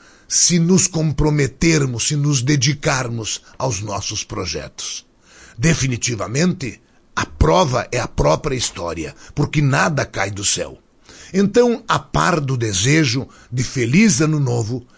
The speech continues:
que repetiremos tantas vezes hoje e amanhã, vá junto uma dose de entusiasmo, de comprometimento, de parceria,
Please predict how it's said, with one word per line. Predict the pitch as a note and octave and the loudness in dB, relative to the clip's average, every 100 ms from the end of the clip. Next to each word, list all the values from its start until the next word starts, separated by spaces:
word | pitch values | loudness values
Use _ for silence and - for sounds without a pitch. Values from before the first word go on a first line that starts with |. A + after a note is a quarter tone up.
| - - | -20 -20
que | - A3 | -2 2
repetiremos | A#3 A3 G#3 F#3+ - E3 F#3 F#3+ - | 4 4 4 2 2 4 4 4 2
tantas | - B3 A#3 D#3+ C3+ | 2 2 2 2 2
vezes | C#3 G#3 D#3+ C3+ A#2 | 4 4 4 0 4
hoje | F3 G3 C3 | 6 6 4
e | C3+ | -2
amanhã, | A#2 G#2+ C3+ E3+ D3+ - - - | -2 -4 -4 -4 -8 -16 -20 -6
vá | B2+ E3 | 0 0
junto | B2+ F#3 G3+ G3+ F3 - - | 4 4 4 0 -4 -6 -4
uma | D#3+ D3 | 0 0
dose | A#2+ B2+ C3+ C3+ A#2 C3 | 0 0 2 2 0 -2
de | A#2 C3+ | 0 0
entusiasmo, | C3+ C3+ B2+ G3+ - F3 F2 - - - - - B2+ | 0 -2 -2 0 -2 -4 -10 -16 -20 -20 -20 -14 -6
de | B2 E3 | 2 2
comprometimento, | - D#3 E3+ - D3+ D3+ - C#3 C#3+ C#3+ G2 - - - | 2 2 2 4 2 2 0 0 2 0 -2 -12 -20 -16
de | A#2+ D3 | -2 -2
parceria, | - D#3+ - D3+ D#3 F3+ F3+ G#2 | 2 2 2 4 4 6 4 2